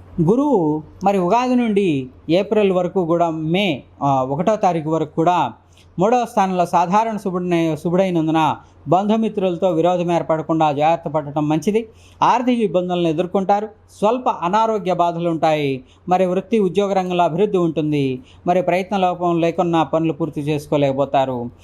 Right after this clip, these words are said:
అయితే మే రెండవ తారీఖు నుండి నాలుగో చతుర్థ స్థానంలో మంచి అశుభుడైనందున అనుకూల స్థానచలనం కలిగేటువంటి అవకాశాలున్నాయి. గృహంలో మార్పును కోరుకుంటారు, ఇతరుల విమర్శలకు లోనవుతారు,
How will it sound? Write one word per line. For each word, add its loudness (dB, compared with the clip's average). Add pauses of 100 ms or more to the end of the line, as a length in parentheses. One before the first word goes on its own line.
(220)
అయితే 0 (100)
మే 0
రెండవ 0
తారీఖు -2
నుండి 0 (300)
నాలుగో 2
చతుర్థ -4
స్థానంలో 0 (280)
మంచి 0 (240)
అశుభుడైనందున 0 (280)
అనుకూల 2
స్థానచలనం -2
కలిగేటువంటి 0
అవకాశాలున్నాయి. -2 (320)
గృహంలో 0
మార్పును -2
కోరుకుంటారు, -2 (240)
ఇతరుల 2
విమర్శలకు -2
లోనవుతారు, 0